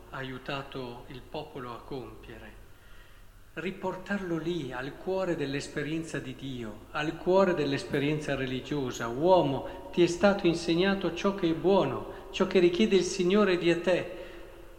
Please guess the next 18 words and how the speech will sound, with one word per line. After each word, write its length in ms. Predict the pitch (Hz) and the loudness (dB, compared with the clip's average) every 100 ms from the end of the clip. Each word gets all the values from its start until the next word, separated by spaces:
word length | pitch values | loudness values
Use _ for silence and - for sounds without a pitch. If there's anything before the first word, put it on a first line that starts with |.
| - - | -20 -8
Al 260 | 214 226 | -4 -4
di 140 | 220 208 | -2 0
là 340 | 220 214 190 | 4 4 2
dei 160 | 202 202 | -6 -6
montoni, 720 | 202 196 190 - - 208 175 | -4 -2 -4 -4 -2 2 2
che 80 | 170 | 0
se 160 | 170 185 | -2 -4
ne 100 | 170 | -4
fa 200 | - 170 | -2 -2
Dio 340 | 156 165 156 | -2 -2 -2
di 180 | 139 131 | -6 -8
tanti 380 | 156 151 143 139 | -8 -8 -8 -10
sacrifici 760 | - 139 - 131 170 160 - | -10 -10 -10 -12 -10 -10 -6
e 20 | 143 | -6
olocausti? 1000 | 139 135 - 135 131 - - 135 - - - - - - - - | -4 -6 -6 -4 -6 -8 -10 -12 -12 -18 -20 -20 -20 -20 -20 -4
Praticare 640 | 202 196 190 202 214 220 | 0 2 2 4 8 8
la 140 | 196 190 | 8 6
giustizia, 920 | 175 - 208 214 208 - 143 117 | 4 0 4 4 4 -2 -6 -6